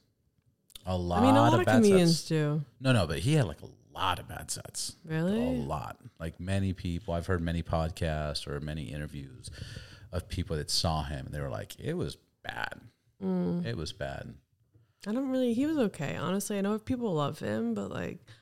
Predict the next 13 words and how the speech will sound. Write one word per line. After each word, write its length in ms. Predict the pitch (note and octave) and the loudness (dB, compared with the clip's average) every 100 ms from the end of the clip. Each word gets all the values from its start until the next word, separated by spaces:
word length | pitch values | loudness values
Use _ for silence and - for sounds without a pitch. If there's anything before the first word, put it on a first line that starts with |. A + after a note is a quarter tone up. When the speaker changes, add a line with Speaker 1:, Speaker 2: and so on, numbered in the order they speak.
| _ | _
Speaker 2:
I 60 | G#3 | 0
like 140 | A#3 | 2
Speaker 1:
Yeah. 60 | G3 | 4
Speaker 2:
Lenny 200 | G3 F#3 | 4 4
Bruce 320 | E3 D#3+ - | 2 0 0
more 240 | F3 F3 F3 | -2 -2 -2
if 160 | F3 | -2
I 80 | F3 | -2
think 140 | E3+ E3+ | -2 -2
about 200 | E3 E2+ | -4 -6
political 600 | - E3+ E3+ - E3+ E3+ | -6 -6 -6 -6 -6 -6
comedians. 800 | - F3 E3+ F3 G3 G3+ G3 - A2+ | -6 -4 -2 -2 -2 -4 -6 -12 -6
Speaker 1:
Yeah. 380 | A2+ A2+ A2+ | 0 2 0